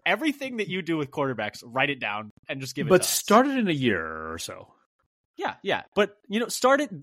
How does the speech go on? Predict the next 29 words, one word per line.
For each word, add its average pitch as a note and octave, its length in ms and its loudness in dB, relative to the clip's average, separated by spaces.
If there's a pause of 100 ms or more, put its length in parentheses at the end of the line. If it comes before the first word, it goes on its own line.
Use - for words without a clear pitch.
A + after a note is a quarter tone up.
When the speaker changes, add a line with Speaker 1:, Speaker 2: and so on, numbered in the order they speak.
Speaker 1:
this F#3 220 -2
next G#3+ 260 -4
year D3 300 0
as E3 300 2
you E3+ 100 -6
coach. B2+ 520 0 (520)
Speaker 2:
Ooh, C3 240 2
Speaker 1:
And E3 100 4
then E3 100 0
Speaker 2:
that'd G#2 60 2
Speaker 1:
just B2+ 140 2
Speaker 2:
be A#2 80 2
some, B2+ 160 -4
Speaker 1:
give F#3+ 200 4
it - 20 4
Speaker 2:
that'd D#3+ 100 2
be C#3+ 120 2
good D#3+ 280 4
material C#3+ 480 4
for G#2+ 140 -4
your F#2+ 120 -2
book F#2+ 200 -4
if A2+ 100 -14
you G#2+ 140 -2
do A#2+ 100 0
it G#2 80 -2
while G2+ 140 -2
you're F2+ 100 -4
coaching. D#3 320 -4